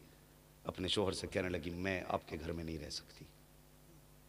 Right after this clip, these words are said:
मैं आपके घर में नहीं रह सकती।" कहा, "क्यों?" कहा, "बताइए, ये रोटी क्यों रखी है?" कहने लगा, "बीवी, ये रोटी तुम्हारे लिए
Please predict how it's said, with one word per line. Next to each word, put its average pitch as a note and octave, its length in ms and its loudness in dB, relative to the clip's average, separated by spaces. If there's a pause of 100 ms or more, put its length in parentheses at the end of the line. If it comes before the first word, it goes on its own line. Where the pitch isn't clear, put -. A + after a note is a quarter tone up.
(500)
मैं A2+ 100 10
आपके C#3+ 240 12
घर D3+ 160 10
में D#3+ 120 10
नहीं A#2 120 12
रह F#2 100 12
सकती।" F2+ 320 4
कहा, F2+ 200 6
"क्यों?" F2 220 0
कहा, - 600 -6
"बताइए, F#2+ 400 10
ये F#2+ 120 12
रोटी F2 260 6
क्यों F2 240 2
रखी - 280 -2
है?" C#3+ 140 -6 (720)
कहने F#2 180 6
लगा, E2+ 220 6
"बीवी, E2+ 360 8 (500)
ये F#2 80 4
रोटी F2+ 280 4
तुम्हारे F2 380 0
लिए E2 300 2